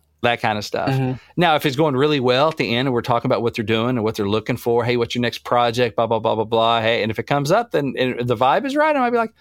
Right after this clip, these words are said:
Speaker 1: "Well, cool." And sometimes they'll say, "We should write" at the end of one of those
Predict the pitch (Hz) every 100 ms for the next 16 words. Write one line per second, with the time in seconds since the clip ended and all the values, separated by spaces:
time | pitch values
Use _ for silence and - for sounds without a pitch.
0 | _ _ 175 - 339 403 - _ 165 175
1 | 151 226 190 180 180 156 170 320 320 185
2 | 214 349 - _ - 160 156 147 127 143
3 | - 139 135 123 117